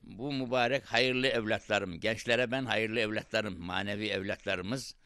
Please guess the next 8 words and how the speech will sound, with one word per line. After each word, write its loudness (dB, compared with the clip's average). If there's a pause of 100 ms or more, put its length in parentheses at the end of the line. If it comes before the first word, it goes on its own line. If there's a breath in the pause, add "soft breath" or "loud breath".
(640 soft breath)
akrabalığımız 0
da 2
var -2
mübarekle. -6 (640 soft breath)
Allah'ın -4
lütfuyla. -2 (720 soft breath)
Ee, -10
beraber 0